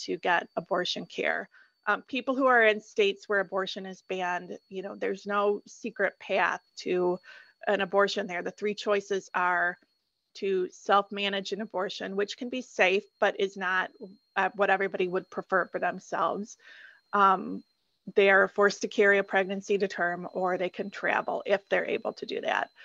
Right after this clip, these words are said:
Um, so it is estimated that twenty to thirty thousand more people are going to be traveling to Illinois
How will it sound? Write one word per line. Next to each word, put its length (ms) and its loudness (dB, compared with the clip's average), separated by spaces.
Um, 340 4
so 460 2
it 80 -4
is 220 2
estimated 580 2
that 140 -2
twenty 420 -4
to 100 4
thirty 360 0
thousand 720 -2
more 420 2
people 460 0
are 100 2
going 220 -2
to 80 -2
be 120 -6
traveling 680 -2
to 180 -4
Illinois 560 -4